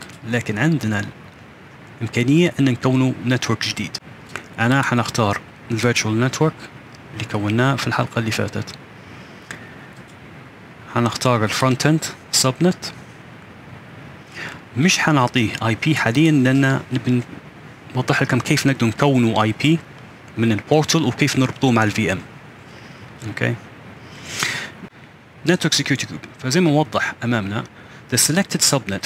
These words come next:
front end is already associated to a network security group front end N H G. فيقولنا إن ال-،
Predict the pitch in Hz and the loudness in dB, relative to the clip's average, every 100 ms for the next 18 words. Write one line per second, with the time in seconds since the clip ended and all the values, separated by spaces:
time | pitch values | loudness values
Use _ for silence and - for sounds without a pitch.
0 | - 98 85 127 135 127 - 117 123 143 | -6 -6 -4 -4 -2 -2 -4 -2 -2 0
1 | 139 110 - 127 - 127 120 135 117 107 | -2 0 0 0 0 0 -4 -6 -6 -2
2 | 117 120 113 - 110 127 123 - 180 - | -2 -4 -4 -6 -4 -4 -4 -4 -4 -2
3 | 123 123 113 110 95 - - - - - | -4 -2 -4 -4 -4 -6 -8 -14 -20 -20
4 | - 104 117 143 131 120 120 104 | -14 -6 0 0 0 0 0 -2